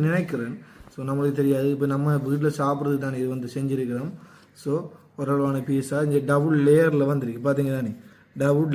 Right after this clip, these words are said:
லேயர்ல வந்திருக்கு. So, அப்படி தான் நாங்க செய்து நாங்க. So, இதை வந்துட்டு நீங்க விரும்பின கலர்லையும் செய்து கொள்ளலாம். பச்சை வேண்டாம் பச்சை, மஞ்சள் வேண்டாம் மஞ்சள், எல்லா கலர்லையும் வந்துட்டு இந்த இது ஃப்ளேவர் இருக்குது. So, இந்த ஃப்ளேவரை நீங்க சேர்த்து கொண்டு செய்யலாம். So,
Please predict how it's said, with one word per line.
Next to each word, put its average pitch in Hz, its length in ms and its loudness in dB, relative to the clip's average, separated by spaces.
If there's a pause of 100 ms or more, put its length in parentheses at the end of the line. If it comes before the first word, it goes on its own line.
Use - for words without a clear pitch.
லேயர்ல 151 360 6 (100)
வந்திருக்கு. 127 340 -4 (100)
So, 151 140 -2
அப்படி 131 240 -4
தான் 151 120 0
நாங்க 147 200 0
செய்து 143 220 2 (100)
நாங்க. 127 200 -6 (520)
So, 160 60 0 (120)
இதை 180 140 6
வந்துட்டு 170 320 4
நீங்க 180 240 2
விரும்பின 170 300 2 (100)
கலர்லையும் 165 600 4 (440)
செய்து 160 240 6
கொள்ளலாம். 131 260 2
பச்சை 131 260 -2
வேண்டாம் 131 240 -2
பச்சை, 131 240 0 (100)
மஞ்சள் 135 260 0
வேண்டாம் 131 220 -6
மஞ்சள், 131 280 -4 (440)
எல்லா 160 160 6 (180)
கலர்லையும் 156 520 6
வந்துட்டு 139 320 0 (840)
இந்த 139 100 2 (100)
இது 143 160 4
ஃப்ளேவர் 151 400 6
இருக்குது. 127 380 0 (480)
So, 143 100 0 (360)
இந்த 131 180 -2
ஃப்ளேவரை 151 420 6
நீங்க 139 300 2
சேர்த்து 143 260 4
கொண்டு 131 200 -2 (160)
செய்யலாம். 135 420 0 (440)
So, 131 60 -8